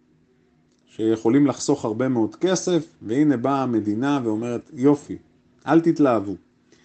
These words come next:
מלבד זה שמס הקנייה על הרכבים יעלה בצורה מדורגת בעשרים ושלוש ובעשרים וארבע, גם מכ-, אה, מכינים לנו עוד איזשהו מס עכשיו,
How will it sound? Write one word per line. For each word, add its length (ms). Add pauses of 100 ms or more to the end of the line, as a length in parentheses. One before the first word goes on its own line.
(280)
מלבד 380
זה 160
שמס 440
הקנייה 400
על 80
הרכבים 480
יעלה 260
בצורה 360
מדורגת 480
בעשרים 380
ושלוש 380
ובעשרים 460
וארבע, 440 (880)
גם 260
מכ-, 180
אה, 400 (220)
מכינים 540
לנו 240
עוד 160
איזשהו 460
מס 320
עכשיו, 340